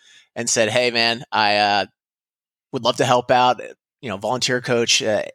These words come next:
anything that, any openings you guys have on your, on your team, on your coaching staff, would love to just be involved." Um, he actually turned me away, uh, said, "Hey, like all, all of my, uh, <laughs> all of my staff positions are filled, wha-,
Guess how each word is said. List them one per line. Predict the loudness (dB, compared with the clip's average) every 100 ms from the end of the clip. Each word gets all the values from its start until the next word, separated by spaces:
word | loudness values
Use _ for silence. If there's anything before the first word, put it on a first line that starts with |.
| -6
anything | -4 -2 0
that, | 0 -2 _ -8
any | -4 -2 0
openings | 0 0 -2 -2
you | 0
guys | 2 2
have | 2 0
on |
your, | -4 -6 -8 _
on | -6 -6
your | -6 -4
team, | -4 -2 -6 -8
on | -10
your | -4
coaching | -2 0 2
staff, | 4 4 4 -2 -12 -12
would | -6
love | -2 -2
to | -2
just | -4
be | -4
involved." | -4 -2 0 -2 -6 -18 -20 -20 -10 -2
Um, | -2 0
he | 2 4
actually | 2 2 0 0 -6 _
turned | -4 -4 -2
me |
away, | -2 2 2 0 -2 _ _ _ _ _ _ _
uh, | 0 0 2
said, | 2 4 2
"Hey, | 2 2 2
like | -2 -2 0
all, | 0
all | -2
of | -4
my, | -2 0 2
uh, | 2 -2
<laughs> |
all | -4 -4
of | -2
my |
staff | 0 2 2 2
positions | -2 -4 -4 -4
are | -6
filled, | 0 2 2 -2
wha-, | -4 0